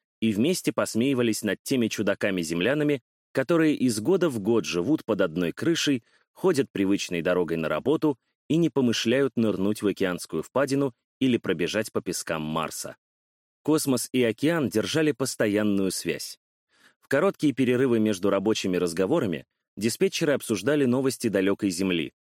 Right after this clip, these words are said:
Двое из них — астронавт и командор, были знакомы давно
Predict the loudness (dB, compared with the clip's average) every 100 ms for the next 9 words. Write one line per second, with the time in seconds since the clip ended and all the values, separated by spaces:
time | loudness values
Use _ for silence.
0 | _ _ _ _ -6 0 2 4 2 0
1 | 0 -2 -4 _ _ -6 -4 -2 0 0
2 | -4 -4 -4 -2 -2 0 0 0 -6 _
3 | _ _ -8 0 2 2 0 0 0 0
4 | 0 0 0 -2